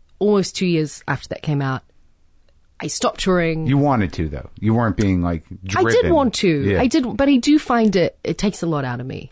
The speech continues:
Speaker 1: touring.
Speaker 2: And you go
Speaker 1: It's a
Speaker 2: all over
Speaker 1: lot.
Speaker 2: the world.
Speaker 1: Oh, we go everywhere. I think we're gonna hit every continent.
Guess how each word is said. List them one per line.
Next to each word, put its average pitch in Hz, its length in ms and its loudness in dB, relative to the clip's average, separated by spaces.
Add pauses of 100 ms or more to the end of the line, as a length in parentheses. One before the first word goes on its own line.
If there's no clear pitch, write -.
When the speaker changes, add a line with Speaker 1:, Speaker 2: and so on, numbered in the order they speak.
(120)
Speaker 1:
touring. 127 360 -10 (260)
Speaker 2:
And 107 140 2
you 113 60 2
go 127 120 0
Speaker 1:
It's 110 80 2
a 110 40 4
Speaker 2:
all 117 160 4
over 117 80 2
Speaker 1:
lot. 107 100 -2
Speaker 2:
the 104 100 0
world. 90 360 2 (460)
Speaker 1:
Oh, 143 140 2
we 139 140 0
go 135 160 -4
everywhere. 131 560 -8 (100)
I 165 40 -8
think - 260 -6
we're 185 100 2
gonna 127 180 0
hit 131 200 -4
every 135 380 -8
continent. - 520 -12